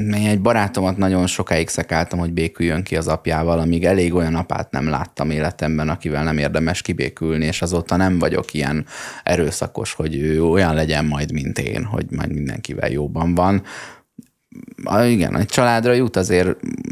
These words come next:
lelkitárs is, hogyha elég sokan vannak, tudod, és jut rá pár olyan arc, akivel egyszerűen sose találod meg annyira a közös hangot, nem kötelező, nem kötelező úgy lenni velük, mint a barátaiddal, de nem vagy-vagy. Tehát ugye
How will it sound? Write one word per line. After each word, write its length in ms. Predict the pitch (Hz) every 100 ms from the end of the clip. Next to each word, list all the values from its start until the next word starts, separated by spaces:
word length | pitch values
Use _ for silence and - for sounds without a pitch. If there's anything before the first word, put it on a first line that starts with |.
| -
lelkitárs 720 | 92 82 - 82 80 78 -
is, 200 | - -
hogyha 280 | 90 85 90
elég 340 | 82 85 82 -
sokan 420 | 87 85 80 80
vannak, 380 | 78 85 85 92
tudod, 240 | - 82
és 200 | 92 -
jut 220 | 87 85
rá 180 | 80 80
pár 260 | 82 85 85
olyan 240 | 87 80
arc, 260 | 82 82 -
akivel 340 | 87 87 82
egyszerűen 340 | 82 - 87 87
sose 320 | - - -
találod 460 | - 78 67 65 73
meg 160 | 76
annyira 360 | 76 76 69 73
a 60 |
közös 360 | - 80 71 -
hangot, 560 | - 80 82 92 - - - - -
nem 120 | - 80
kötelező, 760 | 82 - 78 78 73 78 76 - - _
nem 140 | - 92
kötelező 500 | 98 95 87 82 82
úgy 240 | 85 82
lenni 260 | 80 82 78
velük, 380 | 80 80 76
mint 220 | 80 80 -
a 160 | 80 - -
barátaiddal, 1000 | 80 78 80 - 82 80 - 71 85 - - -
de 100 | 95
nem 220 | 101 95
vagy-vagy. 640 | 85 90 80 78 50 - - _ _ _ _ _
Tehát 240 | - 87 -
ugye 340 | 82 78 69